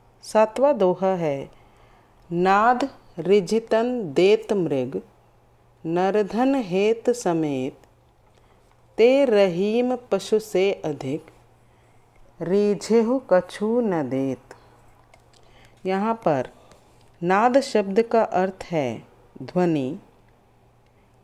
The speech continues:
रिझि मोहित होकर, तन शरीर, हेत कल्याण, समेत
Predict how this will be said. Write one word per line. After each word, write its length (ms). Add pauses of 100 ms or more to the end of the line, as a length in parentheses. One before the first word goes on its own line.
(120)
रिझि 640 (540)
मोहित 640
होकर, 380 (1200)
तन 340 (720)
शरीर, 600 (1120)
हेत 380 (760)
कल्याण, 600 (1200)
समेत 760